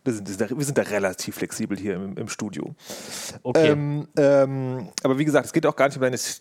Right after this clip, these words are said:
Speaker 1: Twitter-Karriere, obwohl wir natürlich nachher mal drüber sprechen können, warum jemand, der sozusagen in dem Bereich Spiele und Journalismus unterwegs ist, nicht twittert. Aber das ist sozusagen noch ein anderes Paar Schuhe.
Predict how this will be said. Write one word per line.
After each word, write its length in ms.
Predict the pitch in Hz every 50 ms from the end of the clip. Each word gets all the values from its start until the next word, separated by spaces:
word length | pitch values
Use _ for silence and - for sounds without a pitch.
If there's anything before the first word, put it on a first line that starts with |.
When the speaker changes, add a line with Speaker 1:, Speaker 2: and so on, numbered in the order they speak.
| _ _
Speaker 1:
Twitter-Karriere, 680 | - - 151 - 196 185 - 180 165 160 165 160 151 -
obwohl 280 | 135 - 147 160 151
wir 60 | 147 135
natürlich 300 | - - 165 214 185 -
nachher 220 | 127 127 - 151
mal 120 | 156 147
drüber 220 | 143 127 120 120 117
sprechen 440 | - - - - - - 185 185 175
können, 340 | - 175 170 165 165 165 - - - - - - - - - -
warum 600 | - - - 92 - 113 110 - 123 143 165 180
jemand, 680 | 170 156 160 147 147 143 143 143 139 - - - - 123
der 540 | 123 120 120 117 117 117 117 113 110 107
sozusagen 440 | 107 113 107 - 110 107 107 107 110
in 160 | - 110 113
dem 160 | 107 107 101 92
Bereich 380 | 98 90 92 95 120 139 -
Spiele 320 | - - - 135 151 156 147
und 140 | - 131 123
Journalismus 400 | 123 113 113 113 123 - 143 135
unterwegs 320 | 127 131 113 117 120 -
ist, 160 | 139 127 -
nicht 220 | 120 120 - - -
twittert. 420 | - - 139 - 196 233 - - _ _ _ _ _ _ _ _ _ _ _ _ _ - - - -
Aber 220 | - 107 117 131 127
das 120 | 127 127
ist 80 | 143 -
sozusagen 320 | - 131 - 117 117 117
noch 100 | 117 117
ein 80 | 123 107
anderes 220 | 113 117 117 -
Paar 140 | - 120 107
Schuhe. 220 | - - 147 147